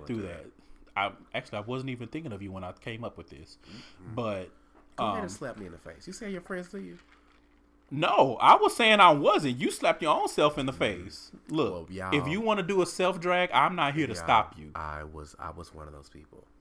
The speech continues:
Speaker 2: We talk, yeah, we know about,
Speaker 1: We,
Speaker 2: mm.
Speaker 1: we have more to talk
Speaker 2: Mm.
Speaker 1: about with that.
Speaker 2: Yes, we do. Um, but yeah, I just feel like it's important when you're younger to know you do not have to do all of that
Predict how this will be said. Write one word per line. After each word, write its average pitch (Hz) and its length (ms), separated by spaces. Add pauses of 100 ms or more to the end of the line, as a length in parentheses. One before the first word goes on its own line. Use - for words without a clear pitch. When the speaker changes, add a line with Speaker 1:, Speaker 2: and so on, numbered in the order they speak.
Speaker 2:
We 123 140
talk, 151 220
yeah, 104 260
we 92 180
know 143 260
about, 104 440
Speaker 1:
We, 82 120
Speaker 2:
mm. 85 340
Speaker 1:
we 82 160
have 80 180
more 76 240
to - 80
talk 80 140
Speaker 2:
Mm. 80 40
Speaker 1:
about 76 240
with - 120
that. - 160 (340)
Speaker 2:
Yes, 98 220
we 90 80
do. 80 180 (600)
Um, 90 540 (280)
but 131 120
yeah, 113 220
I 127 100
just 131 280
feel 143 320
like 104 340
it's 107 200
important 113 680 (400)
when 120 220
you're 120 120
younger 120 520
to 107 180
know 104 420 (380)
you 156 140
do 170 120
not 147 300
have - 220
to 107 80
do 110 260
all 90 160
of 85 100
that 85 300